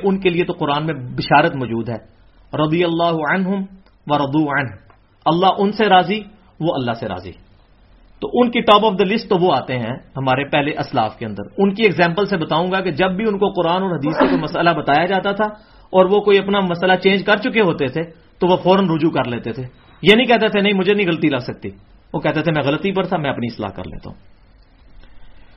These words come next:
تو یہ ایگزامپل دینے سے پہلے میں ایک دو چیزیں ضروری آج کے lecture کے پوائنٹ آف ویو سے بتا دوں کہ ہمارے پورے دین کی عمارت جو ہے وہ ایک شخصیت کے اوپر کھڑی ہے، اور وہ ہے سیدنا محمد رسول اللہ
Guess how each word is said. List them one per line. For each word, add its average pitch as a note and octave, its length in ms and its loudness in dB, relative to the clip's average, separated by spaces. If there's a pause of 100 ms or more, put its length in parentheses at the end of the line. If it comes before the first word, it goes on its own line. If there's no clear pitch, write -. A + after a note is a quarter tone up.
(420)
تو - 80 2
یہ F3 140 2
ایگزامپل G3 540 2
دینے G3 180 2
سے G3+ 100 -2
پہلے F#3+ 240 2
میں F#3 120 0
ایک F3+ 120 0
دو F3 120 2
چیزیں F3 280 -2
ضروری D#3 440 0
آج D#3 260 4
کے F3 60 2
lecture C#3+ 280 -2
کے C#3+ 100 -2
پوائنٹ C3 220 -2
آف C3 60 -4
ویو B2+ 80 -6
سے B2+ 100 -6
بتا A#2 260 -4
دوں B2 160 -6 (760)
کہ F3+ 160 2
ہمارے E3 380 2
پورے C4 480 0
دین G#3 480 2
کی A#3 140 0
عمارت E3 380 0
جو D3+ 140 -2
ہے B2+ 120 -2 (840)
وہ G#3 80 4 (120)
ایک B3 240 4
شخصیت G3 500 0
کے F#3+ 60 0
اوپر C#3+ 160 -2
کھڑی A2+ 300 -6
ہے، G#2 40 -8 (540)
اور F3+ 220 4
وہ G3+ 180 2
ہے F3+ 240 -4
سیدنا F3+ 400 0
محمد F3 460 -2
رسول C#3+ 380 -4
اللہ C3+ 340 2